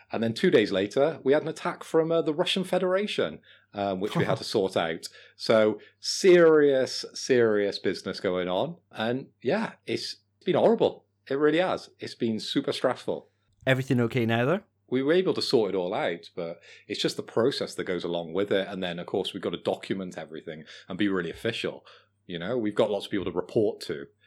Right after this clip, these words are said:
Speaker 1: when it comes
Speaker 2: Yeah.
Speaker 1: to, you know, issues of privacy and things like that. So, um, yeah.
Speaker 3: Why would the Russians, what, like, what? They seem to be so random.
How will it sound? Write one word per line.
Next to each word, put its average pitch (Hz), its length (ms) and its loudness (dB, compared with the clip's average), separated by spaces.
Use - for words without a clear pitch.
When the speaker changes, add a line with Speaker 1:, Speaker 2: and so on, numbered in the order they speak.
Speaker 1:
when 85 120 -8
it 85 80 -12
comes 107 280 -4
Speaker 2:
Yeah. 98 60 -2
Speaker 1:
to, 82 300 -4
you 90 120 -10
know, 78 320 -12
issues 123 360 0
of 101 100 -8
privacy 104 640 0
and 82 140 -6
things 90 240 -8
like 90 140 -2
that. 92 300 -4
So, 82 360 -6
um, 78 280 -10
yeah. 110 400 -10
Speaker 3:
Why 294 280 0
would 208 180 -2
the 170 80 0
Russians, 120 800 -2
what, 247 260 2
like, 247 340 -4
what? 277 260 -2
They 294 260 2
seem 269 220 0
to 202 60 -2
be 190 100 0
so 269 220 -2
random. 139 600 2